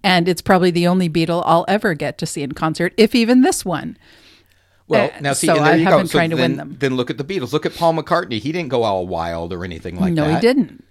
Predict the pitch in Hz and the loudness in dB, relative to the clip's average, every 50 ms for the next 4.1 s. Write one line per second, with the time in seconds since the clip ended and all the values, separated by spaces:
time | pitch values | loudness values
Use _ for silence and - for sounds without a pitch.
0 | - - 123 107 95 101 110 117 104 - 127 123 117 110 - 120 107 113 107 113 | -8 -6 -4 -4 -2 -2 -4 -4 -4 -4 -4 -4 -2 -2 -2 -4 -4 -4 -4 -4
1 | 98 107 113 113 113 107 113 120 117 113 110 110 113 107 - 113 104 - 110 104 | -4 -4 -4 -4 -4 -6 -6 -6 -6 -4 -4 -4 -4 -4 -6 -6 -6 -6 -4 -2
2 | 101 104 101 98 - 101 101 104 98 - - - 92 113 131 - 110 117 113 113 | -2 -2 -2 -4 -4 -4 -4 -4 -4 -6 -6 -4 -4 -4 -4 -6 -10 -10 -8 -6
3 | 127 123 127 127 120 - 117 117 123 127 127 123 123 117 117 123 131 123 123 117 | -8 -8 -8 -8 -12 -14 -12 -8 -6 -6 -4 -4 -4 -2 -2 -2 -2 -2 -4 -6
4 | 113 | -6